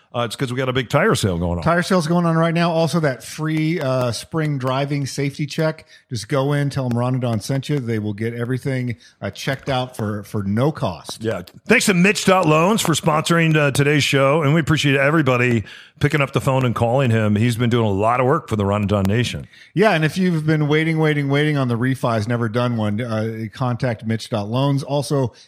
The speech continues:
Speaker 2: if you have a loan coming up, you can save one half percent of your loan value goes right back to you. Average in King County is over three thousand dollars.
Speaker 1: Yeah, and if you need us, just do what Lori did the other day. Uh, Lori and I started talking a couple of years ago,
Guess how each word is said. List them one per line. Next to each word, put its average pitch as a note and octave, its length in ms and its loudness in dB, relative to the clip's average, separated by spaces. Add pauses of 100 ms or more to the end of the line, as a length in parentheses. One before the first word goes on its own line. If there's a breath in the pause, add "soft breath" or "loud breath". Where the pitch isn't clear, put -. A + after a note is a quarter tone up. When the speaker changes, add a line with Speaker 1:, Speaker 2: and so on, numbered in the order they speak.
Speaker 2:
if B2 140 -10
you C#3 140 -4
have B2+ 180 -2
a A#2+ 140 -4
loan C3 440 -2
coming C3 380 -2
up, A3 360 -2 (300 loud breath)
you C#3 220 2
can D#3 240 0
save D3+ 380 -2
one C#3+ 320 0
half E3 260 -4
percent C#3+ 380 -2
of C3+ 40 2
your B2 120 0
loan B2 260 0
value G#2+ 320 0
goes G2 220 -2
right A2+ 340 -4
back B2+ 260 -4
to G#2 100 -10
you. B2 360 0 (320 loud breath)
Average C#3 560 0
in A#2+ 160 -2
King B2 220 -2
County A#2 260 -2
is G2 100 -2
over G2 200 -2
three A2 280 -8
thousand G2 420 -6
dollars. D#2 320 -12
Speaker 1:
Yeah, D#3+ 180 2
and F3 100 2
if F3 140 2
you E3+ 60 4
need F#3+ 180 4
us, A3+ 240 0
just D3+ 180 -2
do F#3+ 100 4
what F#3+ 100 0
Lori C3+ 280 2
did D3 140 0
the C#3 120 2
other C#3+ 160 2
day. C#3 500 0
Uh, A#2 200 2
Lori A#2+ 300 2
and C3+ 80 2
I B2+ 100 2
started C3 260 -2
talking C3+ 280 0
a A#2 40 0
couple B2+ 220 0
of A#2 60 2
years A2+ 260 2
ago, C3+ 400 2